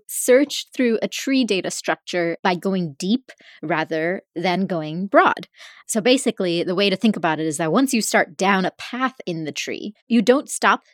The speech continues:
searching through that path, through that branch, basically, until you get to the end of it, which is usually going to be a leaf node. So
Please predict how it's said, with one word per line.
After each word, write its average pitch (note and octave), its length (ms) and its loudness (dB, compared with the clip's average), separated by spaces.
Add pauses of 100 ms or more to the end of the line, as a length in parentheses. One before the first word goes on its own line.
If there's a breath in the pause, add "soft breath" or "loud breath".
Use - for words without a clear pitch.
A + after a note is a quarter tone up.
searching F#3+ 520 0
through B3 220 -2
that G#3 200 4
path, D3 400 -2 (200)
through G#3+ 120 6
that G3 240 4
branch, D#3+ 520 -4
basically, E3+ 540 -6 (180 loud breath)
until G3+ 300 2
you F#3 120 4
get F3+ 280 -2 (160)
to D3 520 -2
the G3+ 160 -2
end D#4 220 2
of - 140 -2
it, - 160 -8 (140)
which - 180 -6
is - 160 -8 (120)
usually D#3 300 -4
going D#3 180 -6
to D#3+ 60 -6
be F3+ 220 -6
a G#3 40 -4
leaf C#4+ 300 0
node. - 280 -8 (380 loud breath)
So E3+ 360 2